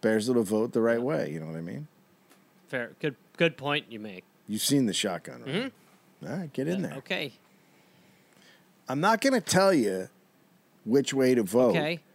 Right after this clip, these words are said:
Speaker 1: but just hope you do vote the
Speaker 2: I'm gonna
Speaker 1: right
Speaker 2: vote for
Speaker 1: way.
Speaker 2: Bourne. He's the candidate that I think is great.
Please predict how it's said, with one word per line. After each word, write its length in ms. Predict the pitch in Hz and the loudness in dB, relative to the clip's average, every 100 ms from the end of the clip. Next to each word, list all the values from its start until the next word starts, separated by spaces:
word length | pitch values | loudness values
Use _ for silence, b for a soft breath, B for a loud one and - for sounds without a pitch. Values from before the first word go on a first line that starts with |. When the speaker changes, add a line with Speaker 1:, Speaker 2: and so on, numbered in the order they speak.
| _ _ _ _ _ _ _ _ _ - | _ _ _ _ _ _ _ _ _ -2
Speaker 1:
but 160 | 131 | 0
just 240 | 185 208 - | 4 2 6
hope 280 | 160 165 | 6 6
you 140 | 165 185 | 4 4
do 220 | 131 135 | 6 6
vote 240 | 104 110 - | 6 2 4
the 60 | |
Speaker 2:
I'm 60 | 214 | 6
gonna 100 | 214 | 6
Speaker 1:
right 60 | 226 | 6
Speaker 2:
vote 180 | 240 | 2
for 80 | 196 | 0
Speaker 1:
way. 60 | 156 | 0
Speaker 2:
Bourne. 320 | 180 226 185 - _ _ _ _ _ _ _ _ | 0 0 -2 -10 _ _ _ _ _ _ _ _
He's 240 | 233 214 | -6 -4
the 80 | 220 | 0
candidate 520 | 233 240 226 208 196 | 2 2 2 0 0
that 100 | 190 | 2
I 160 | 220 240 | 2 2
think 240 | 190 147 | -2 -4
is 120 | 120 | -8
great. 340 | - 135 151 | -2 0 0